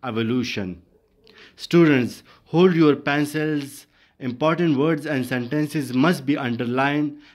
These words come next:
as guided by the teacher. Now, our first topic is Introduction to Computer. Computers have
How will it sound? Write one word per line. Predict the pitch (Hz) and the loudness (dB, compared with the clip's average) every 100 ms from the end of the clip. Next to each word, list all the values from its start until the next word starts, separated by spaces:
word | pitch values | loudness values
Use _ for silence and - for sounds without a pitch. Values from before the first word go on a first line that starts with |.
| - | -10
as | 131 120 | -6 -4
guided | 113 135 147 143 | -2 -2 -2 -2
by | 127 127 | -2 -2
the | 123 | -4
teacher. | 123 139 120 113 101 _ _ - | -4 -6 -6 -10 -12 _ _ -6
Now, | 123 151 147 117 - | 0 2 2 0 -6
our | 131 131 127 | -6 -6 -4
first | 175 180 - | -4 -4 -2
topic | 151 151 151 160 | -2 0 -2 -2
is | 175 165 - _ _ | -4 -6 -14 _ _
Introduction | 135 123 139 139 147 - 151 | -6 -2 0 0 0 -2 -2
to | 160 180 175 _ - | -2 -2 -4 _ -6
Computer. | 127 110 131 127 113 92 - _ _ _ _ _ _ _ _ _ _ _ _ - | -4 -4 -4 -4 -6 -8 -12 _ _ _ _ _ _ _ _ _ _ _ _ -2
Computers | 131 131 202 202 202 | 2 4 6 6 2
have | 151 139 139 143 143 | 0 0 0 0 -4